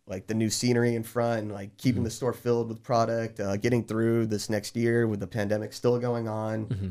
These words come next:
Speaker 1: Um, once that's over, we wanna start doing events again. We used to do a lot of events in the parking lot.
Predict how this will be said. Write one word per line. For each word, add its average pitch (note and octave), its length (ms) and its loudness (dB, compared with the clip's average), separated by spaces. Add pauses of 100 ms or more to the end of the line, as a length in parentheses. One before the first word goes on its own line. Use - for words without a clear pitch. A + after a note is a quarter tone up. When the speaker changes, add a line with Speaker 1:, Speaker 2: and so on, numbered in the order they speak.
(140)
Speaker 1:
Um, G2 280 0
once A2+ 240 2
that's A2 320 2
over, A2 260 -2
we G#2 80 -4
wanna G#2 180 -6
start G#2+ 220 -2
doing G#2+ 160 2
events G#2 320 -2
again. A2 300 2
We G#2 80 -2
used G#2 120 -4
to G#2+ 60 -6
do G#2+ 80 0
a G2+ 40 2
lot G#2+ 200 0
of A2 80 -6
events G#2 320 -6
in G#2+ 60 -4
the G2+ 80 -4
parking A2 340 -2
lot. A2+ 380 -2